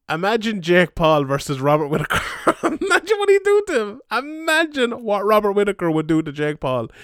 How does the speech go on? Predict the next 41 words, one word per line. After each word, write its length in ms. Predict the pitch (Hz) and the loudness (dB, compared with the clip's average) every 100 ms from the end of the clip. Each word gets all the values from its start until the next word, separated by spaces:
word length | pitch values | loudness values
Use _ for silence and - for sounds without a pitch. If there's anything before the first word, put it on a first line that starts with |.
| - - - | -20 -20 -8
He 440 | - 208 277 311 | -2 4 8 8
would 460 | 285 185 208 214 202 - | 6 2 6 6 6 -4
massacre 800 | 175 175 180 - 185 156 131 | -12 2 2 2 -2 0 -2
him. 160 | 120 104 - - - | -2 -6 -12 -20 -4
I, 180 | - 190 - | -2 -2 0
I'd 220 | 180 202 | 0 0
even 200 | 214 208 | -2 -2
love 120 | 185 | -2
to 60 | 170 | -4
see, 180 | 160 | -4
I 120 | 143 160 | -2 0
mentioned 360 | 175 185 165 | 0 -2 -2
Matthias 340 | 156 160 151 143 | -2 0 0 0
Frederick 340 | 156 143 127 | -2 -2 0
earlier 300 | 127 123 123 | 0 2 0
on. 180 | 123 107 _ - - - | -2 -4 _ -20 -16 -4
Like, 160 | 139 131 | -2 -2
imagine 320 | 147 196 190 | -4 -4 -4
this 160 | 202 185 | -6 -4
guy 240 | 165 156 | 0 2
who 220 | 139 135 127 | 2 0 -2
not 240 | 139 156 | -8 -6
many, 220 | 147 147 | -6 -6
that 200 | 139 135 | -6 -6
many 220 | 135 131 | -6 -8
people 280 | 127 131 127 | -8 -6 -4
know, 360 | 123 120 113 117 _ - - - | -2 0 0 -2 _ -20 -20 -4
but 180 | 151 127 | -2 4
people, 260 | 151 143 | 4 4
like, 220 | 139 131 - | 2 0 -4
who 160 | - 147 | -2 0
watch 420 | 135 135 - - | 2 2 -2 -6
Cage 300 | - 135 135 | -2 0 2
Warriors 260 | 131 117 113 | 0 0 -4
know 100 | 117 | -6
this 160 | 117 | -6
guy 140 | - 113 | -6 -6
is 140 | 98 | -6
a 120 | 82 | -10
fucking 720 | - - - 139 120 139 127 127 - 117 | -12 -18 0 2 2 -2 -4 -6 -12 -6
beast. 440 | 139 123 - - | -4 -4 -8 -12